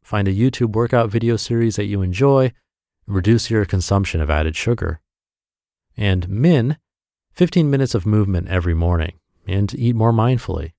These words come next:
Number two, host a virtual book club. Max,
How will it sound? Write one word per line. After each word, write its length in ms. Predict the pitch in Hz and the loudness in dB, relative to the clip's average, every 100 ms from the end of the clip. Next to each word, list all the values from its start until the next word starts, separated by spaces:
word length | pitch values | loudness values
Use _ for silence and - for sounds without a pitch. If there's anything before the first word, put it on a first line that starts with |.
| _ _ _ _ _ _ _ _ _ | _ _ _ _ _ _ _ _ _
Number 220 | 104 117 | -2 -2
two, 340 | 110 170 127 87 | 2 2 2 0
host 360 | - 98 90 - | -6 -4 -4 0
a 200 | 107 101 | 0 0
virtual 420 | 92 104 - 110 | 0 -2 0 0
book 220 | 95 107 | 0 -2
club. 340 | - 87 80 - _ _ _ _ _ _ _ _ _ | -2 -6 -6 -10 _ _ _ _ _ _ _ _ _
Max, 460 | 104 92 143 - | -4 -2 -2 -8